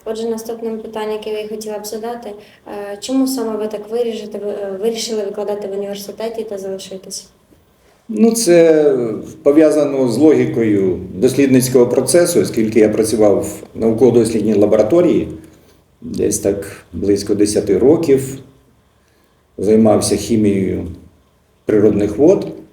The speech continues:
Speaker 2: Ну, взагалі маю спеціалізацію, навіть дипломну, спеціалізація гідрохімія, тобто і атмосферні опади, і інші типи природних вод.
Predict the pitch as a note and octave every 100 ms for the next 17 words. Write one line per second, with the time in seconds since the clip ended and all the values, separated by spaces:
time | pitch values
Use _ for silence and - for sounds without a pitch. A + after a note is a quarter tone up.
0 | _ _ _ _ _ _ _ _ - A2+
1 | G2+ G2+ G#2 G2+ G#2 G2 F#2+ G2 - F#2
2 | G#2+ A2 C#3 F3+ C3+ A2 G#2 F#2+ F#2+ F2+
3 | F#2+ F2 F2 - F2 - G2 F2+ F2+ -
4 | F#2+ G2+ F#2+ G2 - D#2 D2 A1 - -
5 | - - - _ _ _ - F#2+ F#2+ G2
6 | - D#3+ D#3 C3+ B2+ A#2 A2+ G#2 F2 E2+
7 | - - - _ - A#2+ C3+ B2+ - G#2+
8 | G2 G#2 F#2 F#2+ F#2+ F2+ - -